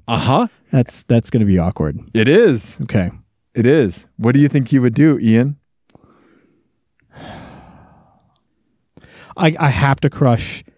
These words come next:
Speaker 2: the D-Max. It's the least interesting
Speaker 1: <laughs>
Speaker 2: car, and also I am physically
Speaker 1: <laughs> Unable to f-,
Speaker 2: unable to
Speaker 1: finger
Speaker 2: do
Speaker 1: gunning.
Speaker 2: unironic finger guns. I cannot do it. That's too much. Too much to ask. Or taking it to the max?
Speaker 1: <laughs>
Speaker 2: I couldn't say that.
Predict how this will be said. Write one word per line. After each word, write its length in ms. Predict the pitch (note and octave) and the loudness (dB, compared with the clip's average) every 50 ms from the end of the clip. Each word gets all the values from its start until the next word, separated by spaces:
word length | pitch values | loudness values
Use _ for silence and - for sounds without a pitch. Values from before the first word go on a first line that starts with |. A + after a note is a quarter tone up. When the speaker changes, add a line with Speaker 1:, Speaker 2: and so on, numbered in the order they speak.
| _ _ _ _ _ _ _ _ - | _ _ _ _ _ _ _ _ -4
Speaker 2:
the 80 | B2 | -2
D-Max. 640 | G#2+ G#2+ G#2 F#2+ F#2 F2+ F2 E2+ - - - - - - | 0 0 0 0 0 -2 -4 -4 -6 -10 -14 -16 -8 -4
It's 220 | D#3+ D3 C3+ - - | -2 -2 -2 -2 -2
the 140 | D#3+ D#3+ | 0 0
least 380 | D#3 D#3 F3 G#3 A#3 - - B3+ | 2 4 4 4 4 2 2 0
interesting 440 | A3+ - G#3+ G#3+ F#3+ - A3 G3+ - | 0 2 2 0 0 2 2 2 2
Speaker 1:
<laughs> 20 | |
Speaker 2:
car, 440 | - - A#3+ A3+ - E3 D#3 D3+ D3 - | 2 2 2 2 2 2 0 -2 -4 -6
and 400 | A#3 C4+ D4+ D4 C#4+ G3+ F#3+ G3 | -10 -10 -6 -2 0 0 2 2
also 320 | G3 G#3 G#3 G3+ - G#3+ F#3+ | 4 2 2 2 2 0 2
I 140 | F#3+ F#3 | 2 4
am 100 | F3+ E3+ | 4 2
physically 1040 | D#3 - A#3 A#3+ G#3+ G#3 F3+ F3 F#3 D#3+ - F3 E3 D#3 D3+ D3+ D3 C#3+ C#3 C#3 - - - - - - | 0 -2 -2 0 2 2 2 2 -2 -4 -2 0 2 2 4 4 4 2 2 0 -2 -8 -18 -20 -12 -6
Speaker 1:
<laughs> 0 | D4 C#4+ B3 - | -2 -2 -2 0
Unable 560 | - F3+ E3+ F3 E3+ E3+ E3 C#3+ E3+ D#3+ D#3 D3+ | 2 2 2 4 4 2 4 4 4 4 2 2
to 60 | - | 2
f-, 60 | - | 2
Speaker 2:
unable 580 | E3+ D#3+ D#3+ F3 E3 D#3 D#3 D#3 C#3 C#3+ C#3+ C3 | 2 2 2 2 2 2 2 4 4 2 2 2
to 100 | - F#3 | 2 2
Speaker 1:
finger 120 | E3 E3 | 2 2
Speaker 2:
do 240 | D3+ D3 C#3+ C#3+ D3+ | 2 2 4 4 4
Speaker 1:
gunning. 380 | D#3+ D3+ D3+ D3 D3 D3 D3 C#3 | 4 4 4 4 4 4 4 4
Speaker 2:
unironic 400 | C3+ C3+ B2+ C3 C3 B2+ B2+ - - | 4 4 2 4 2 2 0 0 -2
finger 300 | - B2+ A#2 A2+ G#2+ G2 | -2 0 2 2 0 2
guns. 500 | G#2+ F#2+ F2+ F2+ F2 F2+ - - B3+ A#3+ - _ _ _ | 0 0 0 0 -2 -4 -4 -4 -4 -4 -4 _ _ _
I 80 | C3 A#2 | -4 -4
cannot 460 | - - C#3+ C#3+ B2 A#2+ A2+ G#2 G2 | 0 0 2 2 4 4 2 0 0
do 140 | A2 G2+ F#2 | 0 -2 -2
it. 180 | F2+ E2+ - - _ _ | -2 -4 -8 -12 _ _
That's 220 | - B2+ A#2 - | -2 -2 -2 -2
too 200 | - - - C3+ | -10 -4 -2 -2
much. 460 | A#2 G#2 F2+ D2+ - - - G3+ G#3 A3+ - - - - - - | -2 -2 -4 -6 -6 -4 -2 -2 -2 -4 -12 -18 -20 -20 -18 -2
Too 120 | - F#3+ | 0 2
much 220 | E3+ D#3 C3+ - - | 2 2 0 0 -2
to 60 | D3 | -4
ask. 440 | A2+ A#2 G2+ G2 G#2 - - - - _ _ _ _ - | -2 -2 -2 -2 -4 -6 -8 -14 -18 _ _ _ _ -2
Or 180 | - G#3+ A3+ - | 2 2 2 2
taking 420 | - - - C#3+ F3+ F#3 A#3 G3+ | 0 -2 0 0 0 2 2 0
it 120 | F#3+ D3+ - | 0 0 0
to 100 | - F3 | 0 0
the 80 | D#3 | 2
max? 520 | C#3+ C#3 C#3 C#3+ F#3 A#3+ D#4 F4 - - - - - - - | 2 2 2 2 4 2 2 0 -2 -6 -10 -12 -14 -2 -2
Speaker 1:
<laughs> 200 | A#3 - - _ | -2 -2 0 _
Speaker 2:
I 100 | - A4+ | -2 0
couldn't 280 | - C#4+ C#4+ C4+ A#3+ F#3+ | 2 2 2 2 0 -6
say 320 | D#3 - - F#3 F#3+ F#3 | -4 0 2 4 4 4
that. 380 | F3 F#3 G3+ B3+ E4+ E4+ C#4 | 4 4 4 4 4 2 0